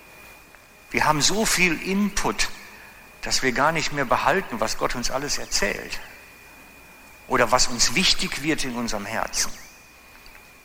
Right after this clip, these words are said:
Eine liebe Freundin von mir, die schreibt sich alle Eindrücke, die sie hat, auf, alle Träume, alle Bilder, alles wird aufgeschrieben,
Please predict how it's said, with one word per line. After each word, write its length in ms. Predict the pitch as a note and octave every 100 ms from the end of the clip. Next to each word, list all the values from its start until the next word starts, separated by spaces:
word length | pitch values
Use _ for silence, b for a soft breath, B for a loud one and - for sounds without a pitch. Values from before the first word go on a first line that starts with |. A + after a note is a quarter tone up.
| - - - - -
Eine 240 | - C#3 C3+
liebe 260 | D3+ C3+
Freundin 440 | - C3+ D#3+ D#3+ D3
von 240 | D3 C#3
mir, 140 | D#3
die 140 | C#3+ C3+
schreibt 320 | - D#3 -
sich 240 | E3 -
alle 220 | E3 F#3+ A2+
Eindrücke, 540 | C3 F3 - F#3 D#3+
die 120 | D#3+
sie 180 | C#3 C#3
hat, 260 | D3+ - -
auf, 360 | G#2+ - -
alle 200 | C#3 C#3+
Träume, 640 | - - B2 E3 F3 C3
alle 260 | - C3 C3+
Bilder, 540 | A#2+ C#3+ D#3 D3 C#3
alles 240 | E3+ F#3+ -
wird 120 | D3
aufgeschrieben, 720 | A#2 - - - G2+ G2+ -